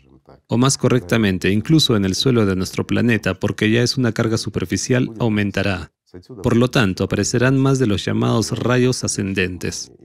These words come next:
Si antes era un fenómeno extremadamente raro, ahora lo observaremos cada vez más a menudo. Amigos, es un efecto muy interesante. Cuando los rayos no caen del cielo al suelo,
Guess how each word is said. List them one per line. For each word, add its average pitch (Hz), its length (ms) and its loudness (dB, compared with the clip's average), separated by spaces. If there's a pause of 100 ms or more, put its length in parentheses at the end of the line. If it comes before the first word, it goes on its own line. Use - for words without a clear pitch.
(840)
Si 165 240 2
antes 123 360 2
era 139 120 2
un 139 100 2
fenómeno 123 400 2
extremadamente 110 840 0
raro, 107 400 0 (180)
ahora 117 260 0
lo 104 80 0
observaremos 101 600 -2
cada 110 260 0
vez 110 260 -2
más 113 260 -2
a - 40 -2
menudo. 87 480 -8 (500)
Amigos, 104 600 2
es - 160 0
un 170 120 2
efecto 143 360 -2
muy 131 240 2
interesante. 92 880 -2 (680)
Cuando 113 300 2
los 104 160 4
rayos 131 360 2
no 123 140 0
caen 117 240 0
del 95 180 0
cielo 120 340 2
al 95 120 0
suelo, 90 560 -4